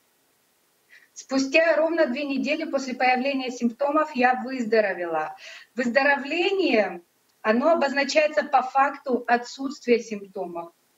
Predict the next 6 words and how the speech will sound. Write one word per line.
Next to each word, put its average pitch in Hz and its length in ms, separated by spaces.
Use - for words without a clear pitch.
Спустя 277 480
две 240 160
недели 277 600
мои 247 220
симптомы 269 680
ушли. 233 760